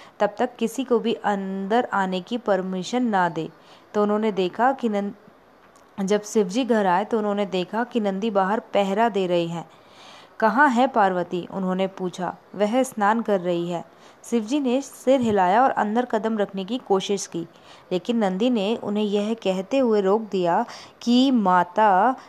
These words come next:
ने मुझे आदेश दिया है कि जब तक वह तैयार न हो जाए, किसी को भी अंदर न आने दे। "ऐसा कैसे हो सकता है नंदी? यह तो मेरा घर है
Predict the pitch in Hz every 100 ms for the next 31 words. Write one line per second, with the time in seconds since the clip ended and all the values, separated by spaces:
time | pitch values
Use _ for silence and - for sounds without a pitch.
0 | - 220 214 208 - 208 190 202 247 226
1 | 208 185 214 226 220 202 196 254 254 262
2 | 247 208 196 202 214 196 220 233 214 185
3 | 180 214 226 214 247 233 214 - 190 185
4 | 208 214 214 214 180 170 170 170 - -
5 | - - - - 202 196 262 262 214 214
6 | 285 254 226 202 - 196 202 196 180 180
7 | 247 185 - _ _ 202 214 214 262 233
8 | 202 208 220 202 190 180